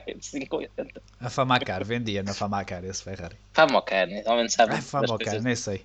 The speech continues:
Speaker 2: não sei. E eram meus vizinhos, vê lá. Nem sei. Olha, então se calhar eu vou passar aqui a um carro que segue o regulamento,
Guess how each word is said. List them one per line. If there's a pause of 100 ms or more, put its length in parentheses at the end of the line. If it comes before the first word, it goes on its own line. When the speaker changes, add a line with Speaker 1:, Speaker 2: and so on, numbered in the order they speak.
(140)
Speaker 2:
não
sei.
E
eram
meus
vizinhos,
vê
lá. (640)
Nem
sei. (1500)
Olha,
então
se
calhar
eu
vou
passar
aqui
a
um
carro
que
segue
o
regulamento,